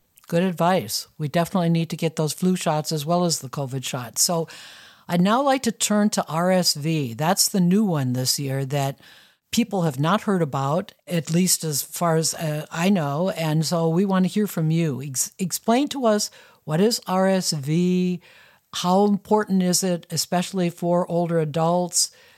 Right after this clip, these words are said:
You already mentioned that it can be given with the other two vaccines.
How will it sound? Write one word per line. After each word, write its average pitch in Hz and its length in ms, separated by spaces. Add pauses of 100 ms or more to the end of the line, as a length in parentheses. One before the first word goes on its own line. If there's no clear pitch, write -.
(120)
You 170 140
already 175 300
mentioned 175 420
that 147 160
it 143 80
can 180 260
be 156 140
given 151 480 (240)
with 165 240
the 160 140
other 160 200
two 185 240
vaccines. 151 760